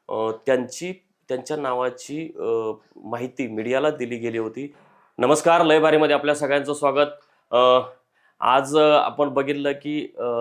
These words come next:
राम शिंदे हे विधान परिषदेचे सभापती होत आहेत. अ, अ, हा ज्यावेळी माझा व्हिडिओ प्रसिद्ध झालेला असेल, त्यावेळी सभापती म्हणून त्यांची निवड झालेली असेल आणि, अ,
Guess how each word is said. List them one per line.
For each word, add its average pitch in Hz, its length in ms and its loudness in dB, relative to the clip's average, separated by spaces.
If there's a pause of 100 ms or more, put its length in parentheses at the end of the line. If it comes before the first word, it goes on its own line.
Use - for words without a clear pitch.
राम 123 360 0
शिंदे 123 460 -2 (480)
हे 139 480 -2 (260)
विधान 117 440 0
परिषदेचे 135 680 -4
सभापती 127 840 -4
होत 123 200 -4
आहेत. 117 240 -2 (420)
अ, 107 60 -4 (720)
अ, 98 240 -6 (120)
हा 147 220 2
ज्यावेळी 143 280 2
माझा 135 200 0
व्हिडिओ 131 340 -2
प्रसिद्ध 127 600 -4
झालेला 120 540 -8
असेल, 120 400 -8
त्यावेळी 117 460 -4
सभापती 110 520 -6
म्हणून 113 240 -8
त्यांची 113 300 -10
निवड 107 300 -6
झालेली 104 360 -8
असेल 113 340 -6 (420)
आणि, 107 420 -4 (260)
अ, 95 60 -10